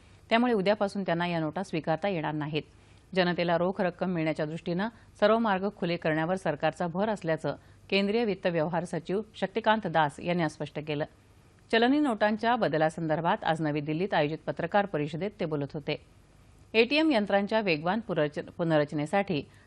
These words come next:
सरकारनं रिझर्व्ह बँकेच्या डेप्युटी गव्हर्नरांच्या अध्यक्षतेखाली एक विशेष कार्यदल स्थापन केल्याची घोषणा त्यांनी केली. चलन बदलाच्या पार्श्वभूमीवर उद्भवलेल्या परिस्थितीचा आढावा घेण्यासाठी पंतप्रधानांनी काल रात्री घेतलेल्या विशेष बैठकीची माहितीही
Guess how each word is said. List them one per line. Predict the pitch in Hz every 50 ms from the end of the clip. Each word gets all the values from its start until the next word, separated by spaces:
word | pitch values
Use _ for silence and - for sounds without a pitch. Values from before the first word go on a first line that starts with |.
| _ -
सरकारनं | 226 220 220 - 262 269 262 254 254
रिझर्व्ह | 247 214 170 160 190 196 190
बँकेच्या | 190 165 160 156 175 165 - 190 180
डेप्युटी | 170 156 147 - 180 - 208
गव्हर्नरांच्या | 180 170 147 151 151 160 156 156 147 147 151 - 185
अध्यक्षतेखाली | 180 160 147 143 - - 156 - 160 - - 208 185 151 - - - - - - - -
एक | 196 208 208 208
विशेष | 190 202 - 240 240 -
कार्यदल | - 196 165 160 156 165 180 190
स्थापन | 185 - - 160 - 185 185 196
केल्याची | 170 156 147 151 151 - 156
घोषणा | 147 180 170 143 190 180 190
त्यांनी | 185 160 147 147
केली. | 143 - 151 143 151 - - _ _ _ - - - - - _ - - -
चलन | 254 226 240 262 285 277
बदलाच्या | 233 196 208 196 196 196 - 233
पार्श्वभूमीवर | 240 - 170 143 151 - - 165 156 165 160 151 151 151 165 208 214
उद्भवलेल्या | - 185 151 143 175 180 165 156 151 180 202
परिस्थितीचा | - 185 147 151 160 - - 160 147 170 160 - 214
आढावा | - - 156 151 156 165 196 180
घेण्यासाठी | 160 151 143 147 - - 151 143 - 220 254 - - - - - - -
पंतप्रधानांनी | 233 233 240 254 254 269 247 233 247 240 233 214 214 226
काल | 226 - 185 170 170
रात्री | 175 156 151 - 175
घेतलेल्या | 170 170 165 - 165 156 156 165
विशेष | 160 175 - - 202 185
बैठकीची | 160 156 151 147 180 - - 160 - 175
माहितीही | 160 151 147 165 185 190 - 214 190 151 139